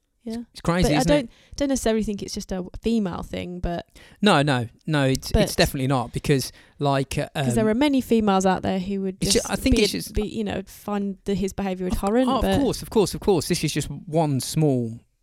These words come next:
Speaker 2: instance of this. This is not.
Speaker 1: Mm.
Speaker 2: And likewise, we did a, a podcast on, um, uh, Joanne Dennehy. I believe that's her second name. She was, uh, the Peterborough Dis-,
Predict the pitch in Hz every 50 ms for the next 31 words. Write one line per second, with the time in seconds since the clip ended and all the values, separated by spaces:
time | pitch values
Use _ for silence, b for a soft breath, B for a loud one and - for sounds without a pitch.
0 | _ - - 160 160 151 - - 131 113 - - 120 113 - - - - 143 -
1 | 147 143 156 156 135 107 101 B B B B B - 180 180 175 - - 151 139
2 | 127 127 - - - b b b 165 175 160 156 147 143 139 131 127 123 120 -
3 | - 135 - 143 143 - - 135 - - - - 123 120 113 113 110 85 - _
4 | - 147 127 123 117 117 113 113 104 - - 143 127 120 113 107 113 - 143 131
5 | 127 123 123 113 120 117 113 _ - - 127 139 156 139 135 180 190 202 208 180
6 | 180 160 147 131 127 123 123 151 131 135 - - - - - - 135 131 120 117
7 | 117 - - - - 127 123 - 139 135 123 120 120 123 120 - - 135 131 127
8 | 123 123 120 107 - - 151 123 117 73 - 147 - - - - - 196 - 139
9 | 135 139 117 120 - 147 - -